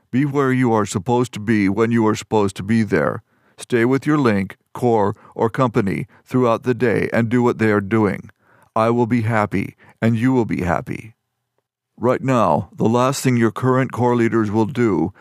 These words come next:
is march you past the supply wagons to gather your gear,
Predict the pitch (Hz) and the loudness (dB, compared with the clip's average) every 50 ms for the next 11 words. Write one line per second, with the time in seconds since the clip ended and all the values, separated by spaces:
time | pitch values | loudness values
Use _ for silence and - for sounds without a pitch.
0 | - - - 98 110 107 113 123 123 127 127 - - 139 117 - 127 113 113 113 | -20 -10 -2 -2 0 0 2 0 0 0 0 0 -2 -2 -2 0 0 2 2 0
1 | - - 113 104 - 120 - - 117 113 113 107 104 104 - - 101 - 95 98 | 0 -2 -6 -4 -2 -2 -2 0 2 2 2 2 2 2 0 0 0 -2 -2 -4
2 | 107 - - 107 101 117 110 110 110 110 110 107 104 101 95 101 110 104 95 80 | -2 -2 -4 -2 0 0 0 2 2 2 2 0 0 -2 0 0 0 2 2 0
3 | - - | -2 -6